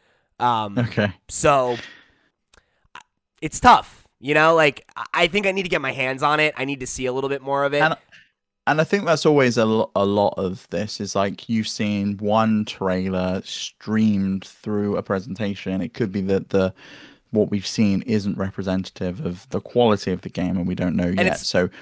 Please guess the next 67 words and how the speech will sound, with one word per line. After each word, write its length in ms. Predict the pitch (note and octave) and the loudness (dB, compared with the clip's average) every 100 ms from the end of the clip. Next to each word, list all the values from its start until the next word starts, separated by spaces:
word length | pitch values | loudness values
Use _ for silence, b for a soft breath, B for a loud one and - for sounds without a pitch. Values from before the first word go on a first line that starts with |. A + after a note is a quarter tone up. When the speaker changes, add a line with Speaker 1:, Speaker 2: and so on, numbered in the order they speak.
| B | B
Speaker 1:
coming 240 | - G3 G3 | -4 0 2
out 180 | F#3+ | 4
in 60 | D#3 | 4
Speaker 2:
I'm 100 | B2+ | 2
gonna, 180 | C3 G#3 | 4 2
Speaker 1:
late 60 | - | 2
Speaker 2:
I'm 80 | D#3 | 0
gonna 140 | C#3 | 0
hold 20 | |
my 60 | F3+ | 0
Speaker 1:
twenty 140 | C3+ B2 | 0 0
twenty-one. 240 | C3 F#2+ | 0 0
Speaker 2:
judgment. 480 | - F2 - F2 E2+ _ - | -4 -8 -6 -8 -8 _ -4
Yeah, 240 | C3 F2+ | 0 0
so 160 | - A2 | 0 0
they've 160 | G#2+ | 2
got 100 | B2 | 4
a 60 | G#2+ | 4
lot 200 | A#2 F#2+ | 4 4
of 60 | |
time 300 | - G2 F#2 F#2 | 0 -2 -2 -2
to, 200 | F#2 F2+ | -4 -4
to 140 | - | -6
polish 340 | - F#2 F#2 F#2+ | -4 -4 -4 -4
it 80 | |
up. 320 | F#2+ E2 - _ B B B - | -2 -2 -4 _ B B B 0
I 120 | C#3 | 2
am 260 | E3 E3+ | 2 0
curious, 500 | C#3 - E3 D#3+ A#2 | -6 -4 2 4 4
though, 140 | - G2+ | 2 0
'cause, 280 | A#2 G2 - | 0 -4 -8
'cause 160 | - G#2 - | -10 -4 0
Afi, 300 | A2+ A2+ G2+ | 0 -2 -4
one 160 | G2+ | -4
of 60 | G2 | -4
our 100 | F#2 | -2
patrons, 440 | D3 C#3+ A2 G2 | -2 -2 -2 -2
wrote 160 | F#2+ F2 | -2 -2
in 120 | F#2+ | -2
and 100 | F#2+ | -4
said, 300 | - F2+ F#2+ - | -4 -4 -6 -8
"What 280 | A2 A#2 - | 0 2 2
would 120 | B2 | -2
you 140 | A2+ | 0
have 240 | G#2+ G2 F#2 | 0 -2 0
gone 300 | B2 E3 D3 | 2 2 0
for 220 | - F#2+ | -2 -4
in 60 | F#2+ | -2
terms 260 | F#2+ F#2+ | -4 -6
of 60 | F#2 | -6
the 80 | F#2+ | -4
remake?" 380 | B2+ G#2+ F#2+ | -2 -2 -4
And 80 | F#2 | -6
I 40 | F#2 | -4
think 220 | A2+ G#2+ | -4 -4
he 80 | G2+ | -4
means, 260 | F#2+ F#2+ | -6 -4
like, 120 | F#2 | -4
what 240 | G2+ G#2 - | -2 -4 -4
style 500 | - A2 G#2 G#2 F#2 | -2 2 4 2 0
would 160 | F#2+ | -2
you 80 | A2 | -4
Speaker 1:
Yeah. 60 | G2 | -4
Speaker 2:
have 140 | G2 | -4
gone 120 | E2 | -6
for? 220 | A2 G#2+ - | -8 -10 -10
So, 180 | - | -12